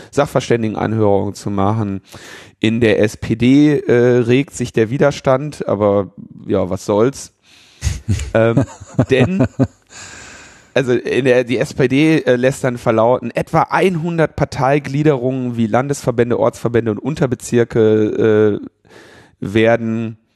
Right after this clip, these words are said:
im Vorfeld des Parteika-, äh, Konven-, oder haben im Vorfeld des Parteikonvents Anträge gegen die Vorratsdatenspeicherung gestellt. Der Parka-,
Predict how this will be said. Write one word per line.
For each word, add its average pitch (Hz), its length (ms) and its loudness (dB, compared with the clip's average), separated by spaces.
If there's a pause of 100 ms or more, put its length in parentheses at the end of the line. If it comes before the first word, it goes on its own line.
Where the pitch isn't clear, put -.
(800)
im 104 160 -2
Vorfeld 135 480 -2
des 107 120 -2
Parteika-, 117 600 0 (100)
äh, 110 200 2
Konven-, 107 460 -2
oder 101 200 -2
haben 147 240 0
im 117 300 -4
Vorfeld - 460 -2
des 120 140 -2
Parteikonvents 120 920 -2
Anträge 117 400 -4
gegen 107 300 -2
die 101 40 -2
Vorratsdatenspeicherung 135 1000 -2
gestellt. 127 400 0 (420)
Der - 80 2
Parka-, - 400 -2